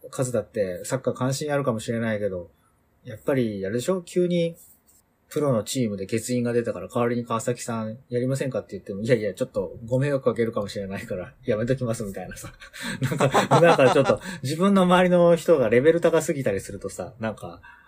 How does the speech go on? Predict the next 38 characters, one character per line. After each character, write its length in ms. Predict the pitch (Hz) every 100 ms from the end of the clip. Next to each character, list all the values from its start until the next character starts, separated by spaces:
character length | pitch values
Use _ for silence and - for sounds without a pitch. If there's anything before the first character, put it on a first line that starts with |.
| - - - -
そ 180 | - 135
こ 120 | 170
に 40 |
入 180 | 143 180
っ 40 |
て 100 | 185
い 80 | 123
く 120 | -
っ 20 | -
て 120 | 104
い 40 |
う 20 |
の 100 | 95
は、 200 | 87 87 _ -
ち 80 |
ょ 20 | 139
っ 20 |
と 80 | 113
恐 160 | 110
ろ 80 | 160
し 140 | 160 165
い 40 |
こ 80 | 104
と 80 | 101
じ 60 |
ゃ 40 | 87
な 60 |
い？ 80 | - -
だ 100 | 131
か 80 | 104
ら、 160 | 92 87 - - _ _ _ _ _
も 140 | 107 107
の 100 | 170
す 120 | 175
ご 100 | 190
く、 260 | 175 104 87
そ 160 | - 90
の、 140 | 78